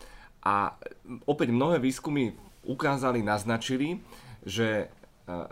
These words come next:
vyhýbanie sa stresu alebo nejakej istej dávke napätia, že nie je úplne prospešné.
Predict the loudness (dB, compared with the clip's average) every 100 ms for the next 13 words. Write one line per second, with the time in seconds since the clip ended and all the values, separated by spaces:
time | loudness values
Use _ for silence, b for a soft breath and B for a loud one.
0 | -12 0 2 2 2 0 0 0 -2 -4
1 | -6 -10 -6 -2 0 -2 -2 0 0 0
2 | 0 -2 -4 -4 -2 2 2 0 -2 -4
3 | -4 -6 -4 -4 -4 -6 -6 -8 -10 -14
4 | -8 -4 -2 -2 0 0 2 2 2 -2
5 | -2 -4 -6 -6 -8 -10